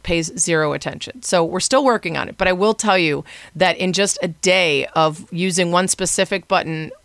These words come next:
to know that I can only, you know, I have to open the door for the dogs to get outside on the third floor deck, which is their favorite place, um, Banks already started picking it up. So try it with your pets.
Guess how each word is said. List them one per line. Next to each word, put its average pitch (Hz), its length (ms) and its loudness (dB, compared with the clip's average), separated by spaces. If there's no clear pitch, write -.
to 190 100 -4
know 165 380 2
that - 320 -4
I 175 100 0
can 165 260 -6
only, 180 600 -2
you 180 60 -2
know, 165 80 0
I 175 140 0
have 185 140 0
to 196 60 -2
open 175 180 0
the 160 80 -4
door 170 180 0
for 180 100 -6
the 160 80 -8
dogs 160 260 0
to 160 100 -10
get 165 120 0
outside 156 340 0
on 147 80 -4
the 151 80 -6
third 156 240 -4
floor 165 160 -4
deck, 147 460 -2
which 165 160 -8
is 151 100 -8
their 156 120 -2
favorite 160 300 -4
place, 156 340 -2
um, 165 220 2
Banks 160 360 0
already 156 260 2
started 151 280 -2
picking 143 280 0
it 139 60 -2
up. 135 140 -4
So 190 140 -2
try 196 420 2
it 233 180 4
with 220 220 2
your 208 200 2
pets. - 600 0